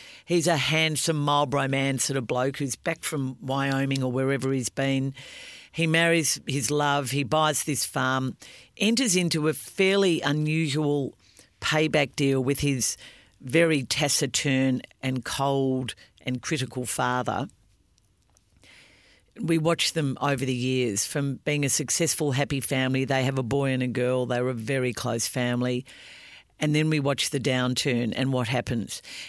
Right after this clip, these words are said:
And this is apparently a genre in France, these films about, um, de terre, the land, and, um, the plight of farmers in France and what has happened to them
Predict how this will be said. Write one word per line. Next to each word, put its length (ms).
And 200
this 160
is 140
apparently 500
a 80
genre 440
in 220
France, 520
these 260
films 420
about, 520
um, 280
de 140
terre, 360
the 120
land, 540
and, 360
um, 300
the 100
plight 360
of 120
farmers 420
in 120
France 460
and 120
what 100
has 120
happened 380
to 200
them 280